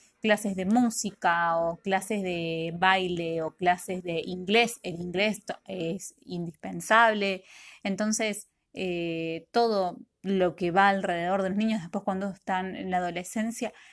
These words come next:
la moda, el sentirse inclusive del grupo, ¿verdad? Cuando, eh, algo está de moda y lo quieren, este, esta política consumista está muy presente y es lo que también determina que una persona pueda llegar a ser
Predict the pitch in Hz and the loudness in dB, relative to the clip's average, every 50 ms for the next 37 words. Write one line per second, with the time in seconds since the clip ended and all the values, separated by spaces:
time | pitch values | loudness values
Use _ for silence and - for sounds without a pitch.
0 | _ _ _ - 185 180 175 185 208 233 247 240 233 226 220 208 202 208 208 202 | _ _ _ -6 -4 -4 -2 2 4 6 6 6 4 4 2 2 4 4 4 4
1 | - 196 190 196 - 214 185 180 180 - 233 233 220 - - 226 208 196 196 - | 2 0 -2 -2 -4 -4 -4 -4 -4 -2 -2 -2 -2 0 2 2 2 2 0 -4
2 | 180 165 170 - - - 247 254 240 220 202 196 190 185 175 175 175 170 214 226 | -8 -10 -8 -4 -2 2 2 4 4 4 2 2 0 0 -2 -4 -2 -2 0 0
3 | 240 233 233 180 170 170 170 165 165 165 170 175 175 190 208 220 226 - - 165 | 0 0 0 -2 -2 -2 -2 -2 -4 -2 -2 -2 0 0 -2 -2 -4 -4 -4 -4
4 | 165 170 170 165 165 165 165 165 170 170 - - 185 170 165 165 165 175 180 175 | -4 -4 -4 -4 -4 -4 -6 -6 -8 -8 -6 -6 -4 -2 -2 0 0 0 0 -4
5 | 180 180 - - 185 180 175 180 190 202 214 202 196 185 175 170 165 165 165 160 | -6 -6 -6 -6 -4 -4 -4 -2 0 0 2 2 0 0 -2 -2 -4 -6 -8 -8
6 | 160 160 170 165 - 196 196 196 196 190 - - - - - - _ - 196 - | -8 -8 -8 -6 -4 -2 -2 -2 -2 -4 -6 -12 -20 -20 -20 -10 _ -6 -6 -4
7 | - - 202 190 190 - - - - 220 208 - 220 208 - 196 202 202 - - | -4 -2 -2 -2 -2 -4 -6 -4 -4 -4 -2 0 -2 0 0 0 -2 -2 -2 -2
8 | 214 208 208 196 185 185 175 - - 185 185 202 233 262 277 - - - 202 190 | -2 -2 -2 -2 -2 -4 -4 -8 -10 -6 0 4 4 4 4 2 0 0 0 0
9 | - - - - - _ _ 196 - - - 220 214 220 233 262 294 285 269 - | -2 -4 -16 -20 -20 _ _ -10 -6 -2 0 2 4 6 8 8 8 8 6 4
10 | 214 214 214 - - 233 226 220 220 - 247 247 254 - - _ - 208 196 196 | 2 0 0 0 0 0 2 0 2 2 2 2 2 0 -4 _ -4 0 2 2
11 | 202 208 214 233 233 226 233 196 - 180 185 190 196 208 202 196 196 - 185 180 | 2 2 2 0 0 0 -2 -2 -2 -2 -2 -2 -2 -2 -4 -2 0 0 0 2
12 | 185 202 208 208 208 208 220 247 - _ _ _ _ - 196 190 202 202 196 - | 2 0 0 0 0 -2 -2 -4 -8 _ _ _ _ -2 0 0 0 -2 0 0
13 | 196 190 196 - - 208 214 226 226 - 202 190 190 190 196 - - 185 180 180 | 0 0 0 -2 -2 0 0 0 -2 0 0 2 2 2 0 0 0 2 2 2
14 | 180 180 - - 202 196 175 | 2 0 0 -2 -2 -2 -4